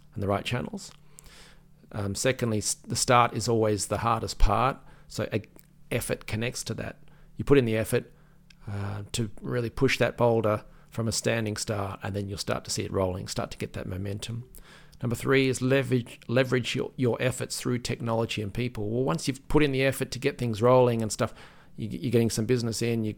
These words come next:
you're, um, able to expand or whatever, or, um,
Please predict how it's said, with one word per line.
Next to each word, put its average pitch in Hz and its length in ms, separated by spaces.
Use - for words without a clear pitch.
you're, 110 680
um, 104 360
able 110 200
to 104 60
expand 110 580
or 107 40
whatever, 104 360
or, 101 180
um, 98 500